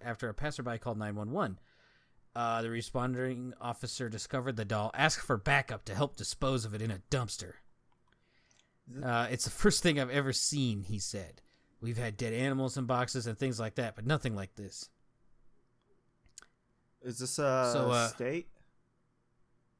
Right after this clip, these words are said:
Speaker 1: Oh, I guess, yeah, I guess it doesn't really, n-, yeah, go ahead.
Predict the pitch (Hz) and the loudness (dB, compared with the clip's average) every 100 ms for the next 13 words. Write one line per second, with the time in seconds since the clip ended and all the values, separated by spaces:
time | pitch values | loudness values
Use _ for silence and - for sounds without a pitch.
0 | _ _ _ _ _ _ _ - 240 202 | _ _ _ _ _ _ _ -2 -2 0
1 | 202 - 127 247 220 117 175 175 180 180 | -4 -6 -4 -2 -2 -2 -4 0 0 0
2 | 175 175 165 - _ _ 139 208 135 175 | -2 -2 -4 -12 _ _ 0 0 2 0
3 | 160 196 | 2 2